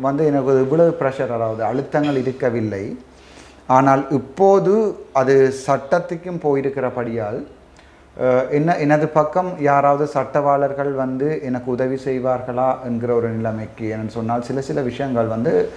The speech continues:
சட்டவாளர்களால் மட்டும்தான் நீதிமன்றத்தில் கதைக்க முடியும். சாதாரணமாக குற்றம் சாட்டப்பட்ட ஒருவனால் கதைக்க முடியாது.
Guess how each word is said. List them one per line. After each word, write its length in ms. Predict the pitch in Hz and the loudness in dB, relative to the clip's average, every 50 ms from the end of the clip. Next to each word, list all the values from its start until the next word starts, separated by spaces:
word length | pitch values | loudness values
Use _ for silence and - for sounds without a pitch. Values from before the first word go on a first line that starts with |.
| - - - - - - | -16 -18 -18 -18 -8 0
சட்டவாளர்களால் 840 | - 135 123 - - 151 143 139 135 139 135 135 147 131 131 131 123 | 2 2 2 4 4 6 6 8 6 6 4 2 2 2 2 2 2
மட்டும்தான் 420 | 123 123 117 120 117 120 135 151 151 | 0 0 0 0 0 0 0 0 0
நீதிமன்றத்தில் 540 | 135 127 123 117 120 123 117 120 120 123 | 0 0 2 2 0 0 0 -2 -2 -2
கதைக்க 300 | - 120 113 113 110 - | -2 0 0 0 0 0
முடியும். 460 | 113 110 107 107 107 117 139 156 160 - | -2 0 0 0 0 0 0 -2 -2 -6
சாதாரணமாக 880 | 123 110 - 117 113 117 117 123 123 120 120 117 117 117 113 110 117 151 | -6 -2 2 2 2 4 4 2 2 2 2 0 0 0 0 0 -2 -4
குற்றம் 460 | 156 - - 123 123 - 156 156 147 | -4 -2 -4 -4 -2 -2 -2 -2 0
சாட்டப்பட்ட 540 | - 139 135 127 131 135 131 131 117 120 110 | 0 0 0 2 0 -2 -2 -2 -2 0 0
ஒருவனால் 420 | 107 107 107 104 101 104 127 165 - | 0 0 -2 -2 -2 -4 -4 -4 -2
கதைக்க 280 | - 120 117 113 - - | -2 -2 -2 -2 -2 -2
முடியாது. 520 | 143 147 143 135 123 113 98 95 92 92 | -2 0 0 2 2 2 2 0 -2 -6